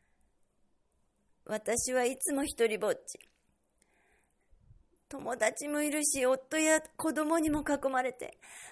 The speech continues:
もっと幸せを感じるべきだっていっつも自分に言い聞かせてる。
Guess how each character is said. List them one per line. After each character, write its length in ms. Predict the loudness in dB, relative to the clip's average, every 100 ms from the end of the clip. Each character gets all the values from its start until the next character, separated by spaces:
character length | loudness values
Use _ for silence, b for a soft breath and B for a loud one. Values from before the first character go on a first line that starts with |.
| -8
も 160 | -4 -4
っ 80 |
と 180 | -2 0
幸 400 | 0 2 2 4
せ 160 | 4 2
を 60 |
感 280 | -2 -2 -2 -4
じ 100 | -6
る 80 |
べ 160 | -6 -8
き 140 | -4
だ 100 | -2
っ 200 | -2 -4 -12
て 180 | -10 -8
い 60 | -10
っ 80 | -2
つ 160 | 0 2
も 60 | 0
自 180 | -2
分 240 | -2 -2 0
に 80 | -2
言 80 |
い 40 | -4
聞 140 | -2
か 100 | 2 2
せ 120 | 0
て 140 | -6
る。 140 | -8